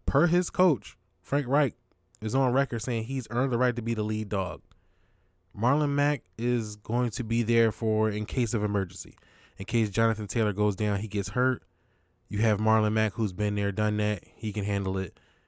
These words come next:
And then you got Nyheim Hines filling in his usual pass catching role, and Jordan Wilkins. He's,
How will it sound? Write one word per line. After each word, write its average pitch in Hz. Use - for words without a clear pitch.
And 101
then 101
you 101
got 101
Nyheim 98
Hines 92
filling 101
in 98
his 95
usual 95
pass 98
catching 92
role, 95
and 98
Jordan 101
Wilkins. 95
He's, 120